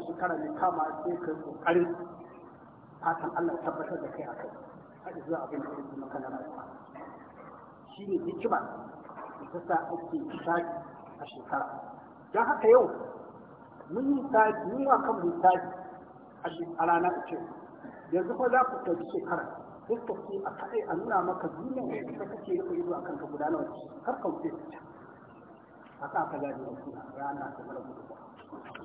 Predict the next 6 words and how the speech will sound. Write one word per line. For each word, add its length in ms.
Yake 240
bayan 320
Allah 240
mutum 240
masu 240
daraja. 340